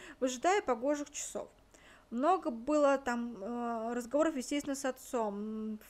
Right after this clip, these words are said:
В такие дни, вот, скажем, простое. Обо всём было. Э, обо всём были разговоры и о делах, и о жизни. Отношения сложились не просто отца и сына,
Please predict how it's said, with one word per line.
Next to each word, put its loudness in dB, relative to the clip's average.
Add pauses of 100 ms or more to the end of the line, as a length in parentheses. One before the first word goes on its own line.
(140)
В -20
такие 0
дни, 0
вот, -2 (100)
скажем, -2 (120)
простое. -10 (840)
Обо 4
всём -2
было. -12 (100)
Э, -2
обо 0
всём 2
были 4
разговоры 2
и 6
о 2
делах, 0
и -2
о -2
жизни. -6 (440)
Отношения -2
сложились -2
не -2
просто 4
отца -2
и 0
сына, -6